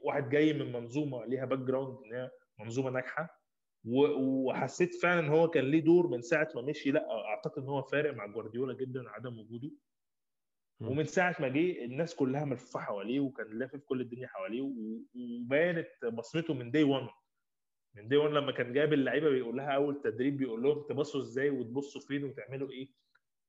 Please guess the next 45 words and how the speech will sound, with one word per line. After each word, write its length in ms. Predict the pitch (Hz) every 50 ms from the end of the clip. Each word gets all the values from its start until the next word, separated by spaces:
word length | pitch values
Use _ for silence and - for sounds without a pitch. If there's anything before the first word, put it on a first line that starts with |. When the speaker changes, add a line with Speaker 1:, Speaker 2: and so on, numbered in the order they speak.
| _ _ _ _ _ _ 127
Speaker 1:
ما 60 | -
كنتش 220 | - 123 - -
بتشوف 200 | 120 - 156 143
الكلام 400 | 160 - - 131 127 147 156 143
ده 120 | 123 110 -
أصلًا 220 | - - 123 -
قبل 240 | - - - 101 - -
كده. 220 | 131 110 - _ _ _ _ _ _ _ _ - -
Speaker 2:
أيوة، 220 | 110 107 110 107
فاهم. 220 | 107 - 107 98 95
Speaker 1:
آه، 340 | 101 98 98 104 110 113 117
وتلاقي 260 | 113 117 143 143 143
لاكازيت 380 | 143 139 139 - 139 143 139 143
بيقول 160 | 139 143 143
له: 60 | 139
"يعني 120 | 123 127 123
ما 60 | 123
ينفعش 320 | 120 - 143 135 - -
نعمل 400 | 151 147 143 139 127 120 117 110
فليكس 380 | - 135 143 143 143 - - 131
ونلعب 460 | 117 113 131 139 139 135 120 117 110
بالكعب 400 | 110 - - - 147 135 139 127
والكلام 320 | 123 - - 123 131 139 131
ده." 80 | 131
قال: 120 | 135 139 135
"لا، 120 | 147 143
ما 80 | 139 117
عنديش 340 | 117 123 127 147 139 - -
أنا 80 | 131
الكلام 380 | 127 - - 113 120 127 139 127
ده، 80 | 131 139 - _ _ _ _ _
أنا 80 | 113 107
عايز 180 | 117 120 117 135
ألعب 260 | 139 131 123 117 123
لعب 200 | 131 127 127 127
مظبوط 480 | 117 110 104 101 110 123 143 139 143
وتمام 360 | 120 - 110 110 123 135 127 110
وبوزيشنال 500 | 104 - 123 127 135 131 - 131 110 - -
بلاينج." 340 | 113 117 127 139 151 156 - - _ _ _ _ _ _ _ _ _ _ _
فلا، 300 | 123 117 131 - - -
في 220 | - - 160 175
بصمة 380 | 156 143 175 170 - 185 147 127
محطوطة 320 | 123 - - - - 175
من 180 | 139 127 123
day 40 | 120